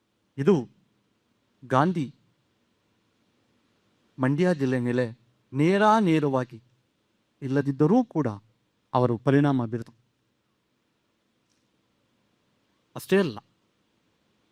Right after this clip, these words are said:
ಹಾಗಾದ್ರೆ ಈ ಗಾಂಧಿಯ ಪರಿಣಾಮ ಇಷ್ಟಕ್ಕೆ ಸೀಮಿತ ಇಲ್ಲ.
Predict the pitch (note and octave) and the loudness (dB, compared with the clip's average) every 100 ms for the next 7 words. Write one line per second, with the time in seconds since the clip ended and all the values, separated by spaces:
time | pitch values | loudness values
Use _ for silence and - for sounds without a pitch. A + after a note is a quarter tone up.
0 | _ _ _ _ _ _ _ _ _ _ | _ _ _ _ _ _ _ _ _ _
1 | _ _ _ _ _ F3+ A#3 A#3 A3 D3+ | _ _ _ _ _ -2 2 4 4 2
2 | A#2+ - _ _ _ _ _ _ _ _ | -2 -12 _ _ _ _ _ _ _ _
3 | D#3 D3 C#3+ G#3+ F#3 D#3+ D#3 C#3+ D#3 C#3+ | -2 0 2 2 2 0 0 0 0 -2
4 | A2+ A#2 _ _ _ _ _ _ _ _ | -4 -10 _ _ _ _ _ _ _ _
5 | _ _ _ _ _ B2+ - E3+ C#3+ - | _ _ _ _ _ -16 -8 -6 -6 -8
6 | C#3+ C#3+ C3+ - - - D3 B2 | -8 -8 -10 -18 -20 -6 -6 -6